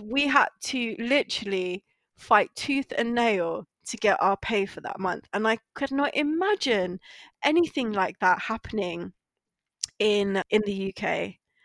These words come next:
In the U K, it's very difficult to sack people. There is, there are procedures in place. You have to go through disciplinaries. You have to get warnings, et cetera, et cetera.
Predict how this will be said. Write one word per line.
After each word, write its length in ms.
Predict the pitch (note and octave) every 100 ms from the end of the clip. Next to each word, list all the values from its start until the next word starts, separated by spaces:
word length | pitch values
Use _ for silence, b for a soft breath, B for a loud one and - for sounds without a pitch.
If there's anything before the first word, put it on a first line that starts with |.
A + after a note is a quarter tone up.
| b b b b
In 100 | A#3
the 80 | B3 C4
U 100 | D4+
K, 260 | D#4 D4
it's 180 | B3 -
very 220 | A#3 A#3
difficult 460 | A#3 A#3+ - G#3+ -
to 80 | G3+
sack 340 | A3 G#3+ -
people. 540 | A3 A3 - G#3+ A3 - _ -
There 200 | G3 G3
is, 220 | G3 F#3+
there 160 | G3
are 80 | F#3+
procedures 560 | - G#3+ A#3 A3+ A3+ G3+
in 200 | G3+ G#3
place. 440 | G#3+ G3+ G#3 G3+
You 80 | F#3+
have 160 | F#3 -
to 80 |
go 180 | - F#3+
through 380 | G3 G3+ F#3+ F#3+ B B B -
disciplinaries. 1120 | G3 G#3 - A#3+ A3+ A3+ A3 G#3+ G#3+ G#3 -
You 120 | F#3
have 120 | F#3+ -
to 80 |
get 280 | - F#3+ - - _ - G3+
warnings, 760 | G#3 A3 A3+ G#3+ G3+ G3 G3 -
et 100 | -
cetera, 380 | G#3 - F#3
et 80 | -
cetera. 440 | - - - F3+